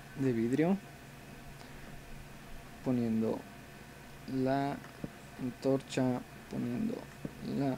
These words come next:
ay, el repetidor, poniendo el, la, la, la, el redstone, piedra roja. Lo voy a hacer un poquito más grande, así.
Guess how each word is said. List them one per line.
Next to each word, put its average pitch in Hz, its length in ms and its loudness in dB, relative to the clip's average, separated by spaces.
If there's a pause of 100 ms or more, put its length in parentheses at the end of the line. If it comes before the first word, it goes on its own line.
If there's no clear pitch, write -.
(220)
ay, - 140 -4 (880)
el 135 60 2
repetidor, 123 720 6 (1120)
poniendo 120 520 4 (1300)
el, - 720 2 (2250)
la, 120 460 6
la, 110 1000 4
la, 131 540 6
el 127 160 10
redstone, 160 580 6
piedra 127 200 2
roja. 131 320 2 (540)
Lo 127 160 8
voy 120 140 8
a - 20 8
hacer 143 200 6
un 139 60 2
poquito 135 260 2
más 127 160 4
grande, 120 360 2 (1000)
así. 156 320 0